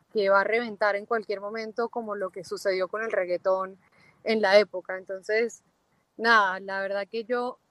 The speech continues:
me enamoré del proyecto inmediatamente y,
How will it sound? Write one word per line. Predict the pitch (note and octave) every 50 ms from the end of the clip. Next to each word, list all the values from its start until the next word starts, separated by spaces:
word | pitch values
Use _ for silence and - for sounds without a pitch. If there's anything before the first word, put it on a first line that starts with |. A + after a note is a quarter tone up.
| _ -
me | A#3 B3 B3 B3 A#3+ A#3+ A#3+ A#3 A#3 A3+ A3 G#3+ G#3
enamoré | G#3 G#3 G3+ G3+ G#3 G#3+ G#3+ G3 G3
del | G#3 A3 A#3
proyecto | - B3 A#3+ G#3+ G#3 G3+ F#3+ - B3+
inmediatamente | C4 B3 A3+ G#3+ G#3 G3+ G3+ - G#3 G#3+ A#3 A#3+ B3+ C4 B3 - C#4 C#4 C#4+ C#4
y, | B3 A3+ G#3+ G3 F#3+ F#3 -